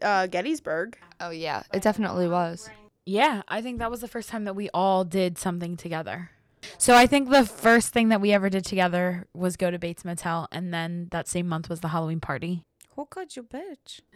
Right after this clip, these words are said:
Speaker 2: Oh, story time. <laughs>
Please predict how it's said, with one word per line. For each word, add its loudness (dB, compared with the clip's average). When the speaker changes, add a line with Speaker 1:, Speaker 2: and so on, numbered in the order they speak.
Speaker 2:
Oh, -2
story -4
time. -6
<laughs> -12